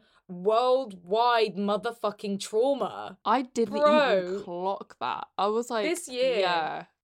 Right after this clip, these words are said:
Speaker 1: we were just trying so hard to go back to normality.
Speaker 2: Yeah.
Speaker 1: And I don't think we did it very well <laughs> at all. We went into a goddamn recession.
Speaker 2: Yeah, no, the world's fully fucked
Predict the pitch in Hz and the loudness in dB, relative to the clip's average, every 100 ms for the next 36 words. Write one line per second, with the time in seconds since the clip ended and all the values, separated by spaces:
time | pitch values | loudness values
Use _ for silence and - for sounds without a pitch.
0 | _ - 254 285 202 311 302 - - 262 | _ -14 -8 -8 -4 -4 -4 -6 -10 -6
1 | 285 277 - 233 233 247 254 202 180 185 | -6 -6 -6 -6 -4 -6 -6 -6 -6 -6
2 | - - 190 196 196 220 247 - 123 170 | -10 -12 -10 -8 -8 -8 -12 -12 -12 -12
3 | - _ _ _ _ - 202 233 208 196 | -14 _ _ _ _ -12 -4 -2 -2 -2
4 | 214 208 247 - 262 240 208 294 320 170 | -4 -2 -4 -2 -8 -8 -2 0 0 -2
5 | 180 170 160 151 156 131 - 349 - _ | -6 -6 -8 -12 -12 -12 -6 -6 -6 _
6 | - - - 339 392 - - 254 - - | -6 -4 -4 -2 -2 -2 -4 -6 -6 -18
7 | 208 339 349 339 277 320 320 311 302 285 | -6 -2 0 0 -2 -4 2 0 2 -2
8 | 277 285 392 453 220 175 180 180 _ _ | -2 -4 -4 -4 -4 -4 -6 -18 _ _
9 | _ _ _ 185 202 349 214 214 294 175 | _ _ _ -2 2 2 2 -2 -4 -2
10 | 220 302 220 - - - - - 277 240 | -2 -2 -4 -14 -18 -18 -18 -8 -6 -6
11 | - 269 226 - - | -6 -2 -2 -2 -12